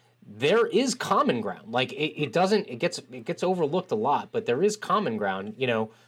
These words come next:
um, and a lot of purist, you know, communists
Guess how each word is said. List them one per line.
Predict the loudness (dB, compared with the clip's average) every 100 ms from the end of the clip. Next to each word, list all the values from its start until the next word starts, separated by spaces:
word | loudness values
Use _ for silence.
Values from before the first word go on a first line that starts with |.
| _
um, | -2 0 2 -2 -4
and | -2 0 -2 -8 _ _
a | 0
lot | 2 2
of | 0
purist, | 0 2 4 2 0 -4
you | 0
know, | 2 0 -4 -20 -20 _
communists | -2 0 2 0 0 -4